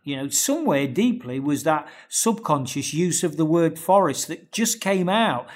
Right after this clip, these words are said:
and obviously you elaborated on that, but that's, that's true for all of us. You know, we bury these words and we roll these words out.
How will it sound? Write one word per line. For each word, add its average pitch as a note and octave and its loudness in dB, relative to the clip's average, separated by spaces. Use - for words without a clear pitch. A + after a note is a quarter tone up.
and D3 -2
obviously D#3+ 0
you D3 2
elaborated D3 2
on B2 -4
that, B2+ -8
but G3 -4
that's, B3 -2
that's G#3 -8
true A3+ 2
for D#3+ 2
all A3+ 4
of D3 0
us. C3 -2
You D#3+ -2
know, F3+ 0
we F3+ 2
bury G#3 2
these D#3 0
words E3 0
and C#3 -4
we C3+ 0
roll E3+ 4
these D#3+ 0
words D#3 2
out. D3 -2